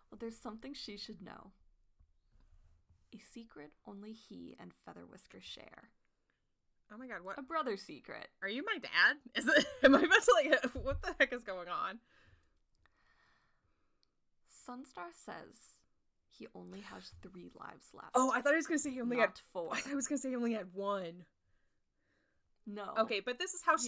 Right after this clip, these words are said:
Speaker 2: she
Speaker 1: didn't pull a blue star.
Speaker 2: This is how she figures out to pull a blue star. <laughs> She's like, "Ah, always lie about your lives. Got it, got it. So you can die in a very
Speaker 1: Bloofer
Speaker 2: inopportune time." <laughs>
Speaker 1: Bloofer asks how he lost an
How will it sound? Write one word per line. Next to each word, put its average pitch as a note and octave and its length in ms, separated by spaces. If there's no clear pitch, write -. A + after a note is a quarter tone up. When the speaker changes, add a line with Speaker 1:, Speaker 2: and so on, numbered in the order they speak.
Speaker 2:
she C4 60
Speaker 1:
didn't B3+ 260
pull C4+ 200
a A#3 60
blue G3 260
star. G#2 500
Speaker 2:
This B3+ 180
is D#4 140
how D4 120
she B3 340
figures G3+ 440
out G3+ 260
to B3+ 200
pull F#3+ 240
a F#3 40
blue F#3+ 220
star. G3+ 500
<laughs> - 40
She's B3+ 240
like, G3+ 240
"Ah, C4+ 320
always G#3+ 380
lie A3+ 160
about F#3+ 200
your E3 120
lives. F#3+ 580
Got A#3+ 260
it, - 160
got A#3 240
it. - 240
So - 140
you A#3 80
can G#3+ 160
die B3 240
in G#3 100
a G#3 60
very A3+ 320
Speaker 1:
Bloofer - 80
Speaker 2:
inopportune A3+ 720
time." A#3 600
<laughs> - 1800
Speaker 1:
Bloofer A#3+ 380
asks G#3 360
how G#3 100
he G3 160
lost F#3 420
an A3 60